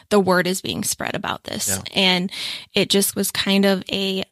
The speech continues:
Speaker 1: uplifting feeling. And yes, there are other advocacy groups out there, but not everyone is tailored to specific people. Some, you know, women that have been in I F B and feel scared to,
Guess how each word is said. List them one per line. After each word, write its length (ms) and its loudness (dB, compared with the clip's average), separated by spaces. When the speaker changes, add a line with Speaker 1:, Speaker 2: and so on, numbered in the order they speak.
Speaker 1:
uplifting 580 -2
feeling. 640 0
And 380 2
yes, 340 2
there 240 -2
are 180 2
other 280 -2
advocacy 640 -6
groups 460 -6
out 260 -2
there, 320 -2
but 400 2
not 480 4
everyone 720 2
is 200 -2
tailored 520 0
to 140 0
specific 680 -4
people. 540 -4
Some, 800 4
you 120 2
know, 120 4
women 460 2
that 160 0
have 220 -4
been 160 2
in 100 2
I 140 0
F 180 -4
B 320 0
and 200 2
feel 300 0
scared 640 0
to, 480 0